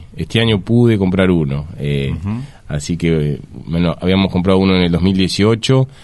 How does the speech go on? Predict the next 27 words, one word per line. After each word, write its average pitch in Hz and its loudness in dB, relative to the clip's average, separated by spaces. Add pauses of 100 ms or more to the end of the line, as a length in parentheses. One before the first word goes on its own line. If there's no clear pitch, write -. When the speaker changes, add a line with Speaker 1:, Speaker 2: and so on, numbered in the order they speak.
(380)
Speaker 1:
y 82 0
ya 85 0
estaba 90 2
bastante, 78 0
bastante 90 0
baqueteadito, 90 2
así 101 -2
que 95 0
bueno, 90 2 (460)
pudimos 90 2
hacer, 85 -2
realizar 80 -2
el 85 0
viaje 101 0 (200)
y, 71 -2 (160)
y 71 0
poder 78 0
comprar, 78 2
eh, 71 -2
comprar 80 -2
otro 78 0
este 71 -6
año. 62 -4
Speaker 2:
Ujú. 90 -8 (300)
Abel, 107 0
ahora 110 2
la, 82 -2